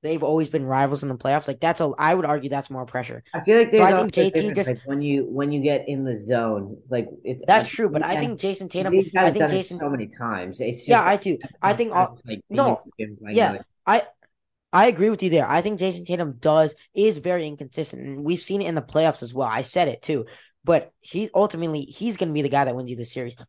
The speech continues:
Speaker 1: It's not gonna be J B. It's not gonna be Al Horford. It's not gonna be sixth man of the year. It's not gonna be Marcus Smart. It's gonna be Jason Tatum that wins you the series. We saw in game seven, it was all Jason Tatum.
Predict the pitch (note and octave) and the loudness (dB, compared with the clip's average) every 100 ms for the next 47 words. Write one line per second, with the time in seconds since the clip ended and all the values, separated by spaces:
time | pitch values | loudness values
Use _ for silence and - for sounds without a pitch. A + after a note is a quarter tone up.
0 | - D3+ F#3 G#3 G#3 F3 - D#3 D3 C#3+ | -16 -6 0 0 0 -4 -2 -2 -2 -6
1 | - - - F3+ E3+ E3 D3+ C#3 _ - | -10 -16 -6 -4 -2 0 0 0 _ -10
2 | C3 C#3 C#3+ C#3+ D#3+ D3+ C#3+ C3+ D3 - | -2 -2 -2 -6 -4 -4 -6 -6 -12 -8
3 | C#3+ B2+ C3 B2 D3 D3+ C#3 C3 C3 - | -8 -6 -6 -4 -6 -4 -4 -4 -4 -8
4 | - C3+ B2 - _ _ D#3 - F#3 F#3+ | -4 -4 -4 -14 _ _ -10 0 0 2
5 | D#3 C#3+ D#3+ C3+ B2 C#3+ C3 C3 C#3 C3 | -2 -2 -4 -4 -4 -4 -4 -4 -4 -4
6 | A#2 E3+ C3+ B2+ - F3+ D#3 C3 C3 A#2 | -2 -2 -2 -4 2 2 2 -2 -8 -4
7 | D3+ B2 A#2 _ _ - F3 C#3+ C#3+ F3 | -6 -6 -14 _ _ -6 -2 -2 0 0
8 | D3+ D#3 D#3+ C#3+ C#3 C3 A#2+ D3 A#2 | 2 2 2 2 -6 -10 -6 -6 -6